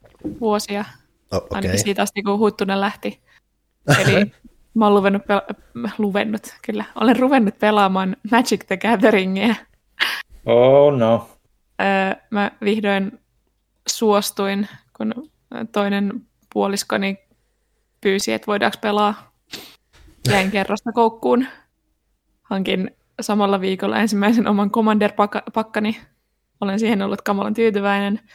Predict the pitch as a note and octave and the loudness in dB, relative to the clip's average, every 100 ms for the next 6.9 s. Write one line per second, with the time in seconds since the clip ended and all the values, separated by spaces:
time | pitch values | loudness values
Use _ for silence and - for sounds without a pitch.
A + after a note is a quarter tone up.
0 | - _ - G#3+ G3 G3+ F#3+ F#3+ F#3+ G3 | -20 _ 0 2 2 0 0 0 -2 -2
1 | G3+ G3+ G#3 G3 G#3 A3 A3 A3+ A3+ G#3 | -4 -2 0 0 -2 -2 0 0 0 0
2 | A#3 G#3 A#3+ - G#3+ - _ _ _ _ | 2 2 0 -2 -12 -16 _ _ _ _
3 | _ A3+ G#3 G#3+ G3+ G3+ - - G#3 G3+ | _ -2 0 2 0 0 -10 -6 -2 0
4 | - A2 A3+ - - - _ - A#2+ A#2+ | 0 0 -2 -8 -20 -20 _ -2 0 2
5 | A2+ F#3+ G3 C#3+ C#3+ C3 A2 - C#3 A2 | 2 2 2 2 2 2 0 6 6 6
6 | G2+ F#2 - D3 D3+ C3+ C3 B2 | 4 0 4 8 10 8 6 4